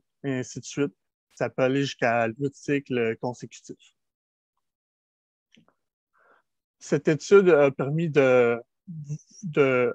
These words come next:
a permis plusieurs avancées. Dans un premier temps, ça a permis de voir que la présence, l'abondance des insectes va varier en fonction du temps, donc en, donc en fonction du mois et de l'année, en fonction de la région d'implantation du plant,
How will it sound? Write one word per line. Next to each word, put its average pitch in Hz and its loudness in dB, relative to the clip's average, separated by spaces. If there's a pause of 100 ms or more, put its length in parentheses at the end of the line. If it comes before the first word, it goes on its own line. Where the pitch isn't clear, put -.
a 143 2
permis 165 -2
plusieurs 165 0
avancées. 143 -2
Dans 156 -2
un 139 0
premier 143 -4
temps, 160 2
ça 147 -6
a 131 -2
permis 143 -2
de 135 0
voir 143 2
que 143 -4
la 123 -2
présence, 143 -4
l'abondance 127 -2
des 127 -2
insectes 151 -4 (880)
va 143 2
varier 143 2
en 156 4
fonction 139 -4
du 123 -8 (100)
temps, 165 0
donc 131 -4
en, 127 -4 (360)
donc 139 -6
en 120 -4
fonction 139 -4
du 131 -6
mois 143 4
et 135 2
de 131 4
l'année, 127 0
en 131 -4
fonction 139 -4
de 131 2
la 127 4
région 139 2
d'implantation 127 -4
du 120 -12
plant, 147 -4